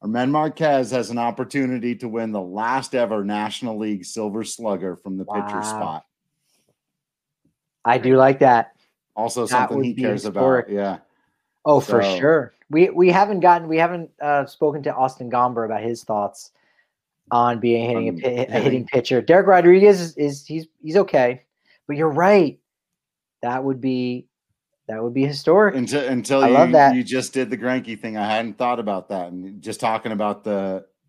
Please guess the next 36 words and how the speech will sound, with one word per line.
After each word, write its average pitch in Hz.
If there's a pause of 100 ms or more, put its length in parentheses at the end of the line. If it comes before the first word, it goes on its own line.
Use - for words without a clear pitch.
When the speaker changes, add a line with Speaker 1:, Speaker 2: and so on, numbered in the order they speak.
(200)
Speaker 1:
the 101
universal 107
D 104
H, 123
I 104
go, 95
"Yep, 120
Marquez 107
has 110
one 107
more 120
opportunity 117 (680)
to 98
get 107
a 110
Silver 113
Slugger." 123 (300)
And 143
he 156
could 156
literally 160
be 139
the 135
last 117
person 131
in 107
the 107
National 113
League 113
ever 110
in 113
the 110
history 107
of 101
baseball 104
ever 90